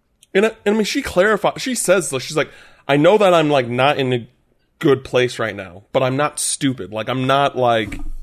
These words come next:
it, it, she, she, she is completely aware. She's, she's, she's very transparent with Lee in that situation. Like, that was, like, the one point in, in the game, like, 'cause, you know, I had my, I didn't really like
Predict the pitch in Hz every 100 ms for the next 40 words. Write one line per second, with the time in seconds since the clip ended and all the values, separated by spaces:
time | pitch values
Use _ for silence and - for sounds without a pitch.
0 | - - 175 - - - 190 175 - 226
1 | 208 208 226 - - 220 220 180 - -
2 | 165 185 180 175 147 147 147 139 143 -
3 | - 156 - _ _ _ - 170 143 170
4 | 185 - 151 127 - 135 131 117 110 107
5 | 110 117 110 104 98 - 107 98 90 95
6 | - - - 110 127 143 165 160 147 131
7 | 127 127 123 127 123 113 - _ _ _
8 | 127 123 113 _ 123 120 117 117 113 110
9 | 107 - 117 123 120 120 113 107 107 _
10 | _ _ 120 127 127 127 117 - - 127
11 | 127 131 127 123 117